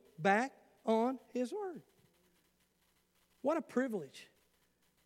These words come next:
Who we are in Jesus Christ. And every one of Paul's writings, he, the phrase is "in Christ."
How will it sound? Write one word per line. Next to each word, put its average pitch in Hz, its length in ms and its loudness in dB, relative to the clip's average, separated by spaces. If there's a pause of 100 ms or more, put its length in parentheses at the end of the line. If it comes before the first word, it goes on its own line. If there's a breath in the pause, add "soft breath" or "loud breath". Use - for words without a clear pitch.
(280)
Who 254 120 6
we 240 160 6
are 262 140 10
in 233 80 4
Jesus 226 340 2
Christ. 269 300 6
And 240 100 -2
every 240 220 6
one 277 200 4
of 233 120 0
Paul's 262 280 4
writings, 254 320 6
he, 214 200 0
the 196 300 0
phrase 233 500 4 (260 soft breath)
is 226 260 2
"in 254 320 6
Christ." 233 460 4